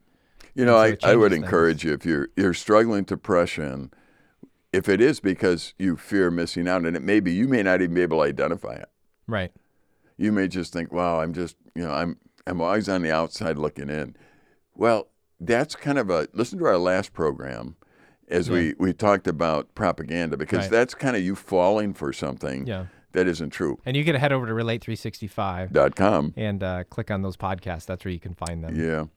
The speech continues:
Speaker 1: You know, it's interesting to me because, honestly, I think if you can look at life honestly, eh,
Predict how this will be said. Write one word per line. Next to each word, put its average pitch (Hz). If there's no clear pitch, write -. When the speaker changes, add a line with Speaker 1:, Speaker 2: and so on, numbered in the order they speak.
Speaker 1:
You 110
know, 127
it's 127
interesting 180
to 87
me 85
because, 95
honestly, 123
I -
think 117
if 98
you 135
can 123
look 113
at 107
life 92
honestly, 80
eh, 98